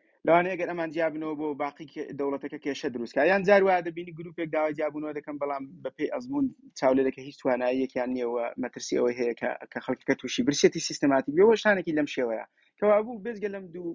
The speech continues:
مەرجە، هیچ مەرجێکی دیکەی نییە. ناسراوترین تیۆریز لە دوای دوو هەزار، دوو هەزارەوە لە، لە بەشەدا، ئێ، کریستۆفەر وۆڵمەنە کە تیۆریەکی سیاسی لە مەرجیابوونەوە داوە. ئارگیومنت و ئستدلال و بەلگاندنی سەرەکی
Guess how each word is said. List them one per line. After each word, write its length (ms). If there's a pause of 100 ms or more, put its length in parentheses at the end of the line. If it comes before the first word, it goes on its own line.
مەرجە، 260
هیچ 180
مەرجێکی 400
دیکەی 300
نییە. 200 (540)
ناسراوترین 560
تیۆریز 360
لە 140
دوای 260
دوو 180
هەزار، 220 (160)
دوو 260
هەزارەوە 460
لە، 140 (100)
لە 100 (540)
بەشەدا، 520 (480)
ئێ، 180
کریستۆفەر 460
وۆڵمەنە 420 (120)
کە 140 (200)
تیۆریەکی 420
سیاسی 340
لە 60
مەرجیابوونەوە 680
داوە. 280 (1120)
ئارگیومنت 800
و 120 (180)
ئستدلال 500
و 120
بەلگاندنی 600
سەرەکی 380